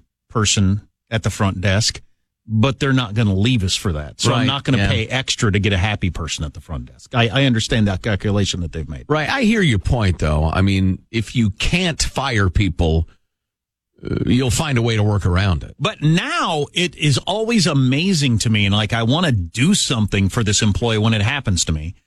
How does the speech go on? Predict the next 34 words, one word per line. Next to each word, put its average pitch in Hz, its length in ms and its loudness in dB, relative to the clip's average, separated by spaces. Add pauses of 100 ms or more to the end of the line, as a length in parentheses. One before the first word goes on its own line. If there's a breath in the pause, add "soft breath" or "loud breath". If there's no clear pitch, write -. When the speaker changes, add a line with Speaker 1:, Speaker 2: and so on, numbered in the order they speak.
(720)
Speaker 1:
Like, 196 140 -2
you 220 100 4
can 214 140 4
go, 226 140 0
you 175 180 -2
can 202 120 2
go 214 120 0
to 208 60 -2
some 190 220 0
sort 175 180 0
of 151 80 2
store 139 220 2
and 135 100 2
you 123 60 2
ask 120 220 0
somebody, 107 440 0
uh, 107 80 0
you 107 120 2
know, 104 80 2
"I 113 100 0
can't 175 220 -4
find 147 220 0
the 107 40 0
blank. 104 240 0
Do 113 80 0
you 101 60 2
have 120 140 0
any 131 120 2
of 120 60 0
these?" 127 240 0
"No, 143 280 0
we 139 120 2
probably 117 340 0
don't." 90 320 0